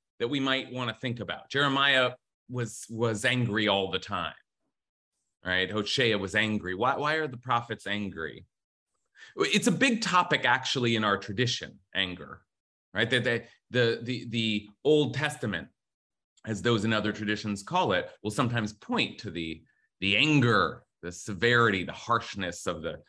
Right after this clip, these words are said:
of the, of the, of the, of the Torah, of, of the stories in the Torah, of the God of the Torah, right? So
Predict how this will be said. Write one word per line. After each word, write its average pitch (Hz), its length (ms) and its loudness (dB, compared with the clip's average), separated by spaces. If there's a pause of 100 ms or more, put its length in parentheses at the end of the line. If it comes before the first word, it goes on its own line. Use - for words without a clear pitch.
(320)
of 98 140 -6
the, 92 340 2
of 90 240 -2
the, 95 280 0 (160)
of 113 160 0
the, 120 180 0 (420)
of 113 220 -2
the 120 80 0
Torah, 175 460 2
of, 123 160 -2 (280)
of 110 220 -2
the 117 140 0
stories 165 400 0
in 139 40 -6
the 135 60 -4
Torah, 139 160 0
of 110 80 -2
the 110 60 -6
God 123 280 4
of 92 120 -10
the 98 60 -8
Torah, 95 460 -2 (580)
right? 90 180 -10
So 123 340 2